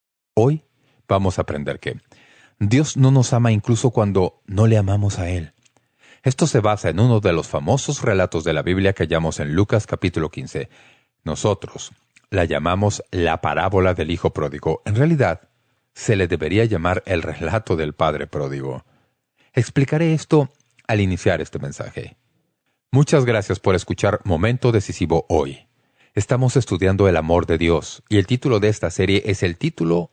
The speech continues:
también del libro, Dios le ama, siempre le ha amado y siempre le amará. Le invitamos a que ordene su libro hoy, visitando nuestra página web, momentodecisivo punto org. Este libro,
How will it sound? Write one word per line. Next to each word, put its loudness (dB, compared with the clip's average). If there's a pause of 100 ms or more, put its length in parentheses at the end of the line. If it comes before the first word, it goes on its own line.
(100)
también 0
del 2
libro, -4 (220)
Dios 0
le -6
ama, -2 (240)
siempre 2
le 4
ha 0
amado 0
y -8
siempre -4
le -6
amará. -10 (480)
Le 2
invitamos 2
a 2
que 0
ordene 0
su -4
libro 0
hoy, 2 (240)
visitando -2
nuestra -2
página -6
web, -2 (500)
momentodecisivo -2
punto -8
org. -6 (680)
Este 0
libro, 0